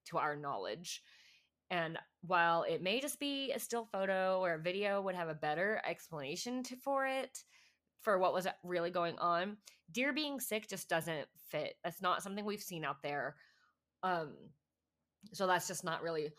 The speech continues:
on the table of what we think. And I stand by the fact that it's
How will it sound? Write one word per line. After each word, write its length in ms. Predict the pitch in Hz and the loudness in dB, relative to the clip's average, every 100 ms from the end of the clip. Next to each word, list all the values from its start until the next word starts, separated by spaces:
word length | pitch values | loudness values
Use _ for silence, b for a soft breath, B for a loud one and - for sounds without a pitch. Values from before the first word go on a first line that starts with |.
| B | B
on 120 | - 180 | -4 -2
the 60 | |
table 300 | 165 170 156 | -2 -6 -4
of 60 | 151 | -4
what 100 | 156 | -6
we 80 | - | -8
think. 280 | 143 87 - - _ _ _ - | -10 -12 -16 -20 _ _ _ -8
And 180 | 156 - _ _ _ - | -8 -10 _ _ _ 4
I 160 | 196 180 | 6 6
stand 220 | - 175 | 2 4
by 100 | 165 | 4
the 80 | 160 | 4
fact 320 | 156 151 - | 0 0 -2
that 140 | 151 | -4
it's 320 | 135 143 - | -4 -6 -10